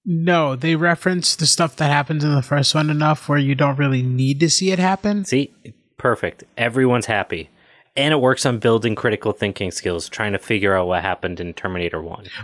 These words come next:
Speaker 1: Well, I just wanted
Speaker 2: So
Speaker 1: to say
Speaker 2: I see no negatives here.
Speaker 1: Okay. Fine.
Speaker 2: So anyways, let's unpack some of these organizations like the A U,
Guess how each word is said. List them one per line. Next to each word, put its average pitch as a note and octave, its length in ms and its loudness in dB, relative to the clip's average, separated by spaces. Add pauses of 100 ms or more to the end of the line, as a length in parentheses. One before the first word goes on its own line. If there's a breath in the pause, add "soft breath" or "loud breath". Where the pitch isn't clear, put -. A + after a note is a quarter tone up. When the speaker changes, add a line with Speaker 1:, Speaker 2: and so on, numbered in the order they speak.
Speaker 1:
Well, G3 120 0
I G3 180 0
just F#3 240 -2
wanted F3 180 0
Speaker 2:
So G#2+ 80 2
Speaker 1:
to G#2 60 4
say A2 160 2
Speaker 2:
I C3+ 60 2
see D#3+ 180 2
no E3 180 6
negatives A2+ 480 0
here. D#2+ 240 -4 (180)
Speaker 1:
Okay. C3+ 360 -2 (880)
Fine. C3 300 2
Speaker 2:
So E3 100 2
anyways, D3+ 480 2
let's D3+ 500 0
unpack C3+ 540 -2
some A2+ 240 0
of G2 140 -2
these G2+ 180 0
organizations F#2 720 -2
like F#2 160 0
the G2+ 80 -4
A G2+ 140 -2
U, F2 340 -4